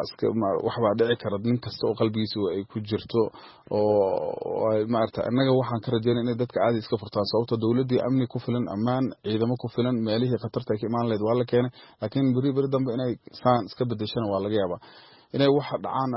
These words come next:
inay, maaragta, ciidanka oo, maaragta, ammaanka ay sugaanna waa ka, waa ka rajaynaynaa.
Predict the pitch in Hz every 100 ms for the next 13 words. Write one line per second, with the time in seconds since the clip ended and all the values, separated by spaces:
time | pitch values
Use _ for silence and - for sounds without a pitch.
0 | 113 139 131 135 120 107 101 135 135 127
1 | 127 - _ - 113 113 104 104 - 127
2 | 120 101 127 135 117 104 - 120 123 117
3 | 113 - - 110 117 131 123 110 135 135
4 | 135